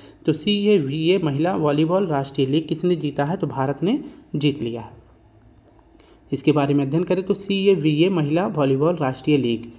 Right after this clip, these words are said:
इसका आयोजन पूछे होस्ट कि कौन सा देश था, तो काठमांडू नेपाल में इसका आयोजन किया गया था। किस स्टेडियम में? तो दशरथ स्टेडियम में फाइनल मैच खेला गया था। किसके बीच में? भारत और नेपाल के बीच में खेला गया था, जिसमें महिला वॉलीबॉल राष्ट्रीय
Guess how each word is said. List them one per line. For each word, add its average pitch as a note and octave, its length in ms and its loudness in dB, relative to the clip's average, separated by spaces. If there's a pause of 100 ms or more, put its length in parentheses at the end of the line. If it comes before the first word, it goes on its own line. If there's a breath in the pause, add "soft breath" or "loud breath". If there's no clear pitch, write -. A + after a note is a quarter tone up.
(120)
इसका E3 320 -4
आयोजन D3+ 380 0
पूछे D#3+ 300 -2
होस्ट D#3+ 560 -2
कि - 80 -8
कौन D#3 280 0
सा D3+ 140 -2
देश D#3 300 0
था, G3+ 60 -2
तो G3+ 120 -4
काठमांडू D3+ 560 -2
नेपाल C#3 360 -2
में C#3+ 100 -2
इसका - 300 -6
आयोजन C3+ 380 0
किया E3 200 0
गया E3 160 -2
था। G3+ 260 -6 (480 loud breath)
किस B3 240 0
स्टेडियम F#3 480 2
में? B3 200 0
तो D3 160 2
दशरथ D#3+ 500 -2
स्टेडियम C#3+ 460 0
में A3 260 2 (280 loud breath)
फाइनल G3 260 2
मैच F3+ 240 0
खेला C3+ 260 2
गया B2+ 200 0
था। D#3+ 120 -4
किसके D3 320 -2
बीच C3+ 200 0
में? G3 180 0 (320 loud breath)
भारत G#3 380 -2
और A3+ 80 4
नेपाल C#3 380 0
के C3 120 -4
बीच B2+ 240 -4
में A#3 160 -2
खेला B2+ 280 2
गया A#2 180 -6
था, B2+ 180 -14 (360 loud breath)
जिसमें G3 360 0
महिला D#3+ 360 0
वॉलीबॉल C#3+ 440 2
राष्ट्रीय D#3 580 -2